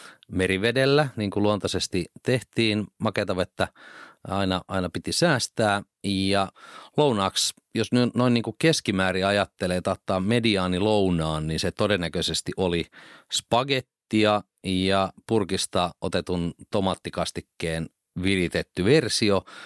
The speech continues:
johon tuli sitten säilykennakkeja tai papuja tai jotain muuta herkkua.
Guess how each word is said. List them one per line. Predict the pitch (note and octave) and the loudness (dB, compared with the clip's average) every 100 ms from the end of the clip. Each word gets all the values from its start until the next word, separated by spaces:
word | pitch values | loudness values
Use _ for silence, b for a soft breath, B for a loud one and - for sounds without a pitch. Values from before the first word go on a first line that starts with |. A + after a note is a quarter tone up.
| B - | B -2
johon | F#2+ F2+ | 0 0
tuli | F#2 F2+ | 0 0
sitten | F2 F2 - E2+ - - | 0 -4 -2 -4 -4 -6
säilykennakkeja | - G#2 F#2+ F2 E2+ F2+ F2 _ - E2+ D#2+ - | 0 0 0 -4 -2 -2 -2 _ -2 -2 -2 -4
tai | E2+ E2 E2 _ | -2 -2 -2 _
papuja | F#2 E2+ - F2 D#2+ - | -2 -2 -4 -2 -2 -4
tai | - D#2+ D#2+ D#2 | -4 -2 -4 -4
jotain | E2+ - E2+ | -6 -4 -2
muuta | F2 - | -2 -4
herkkua. | D#2+ E2+ - - | -6 -8 -12 -12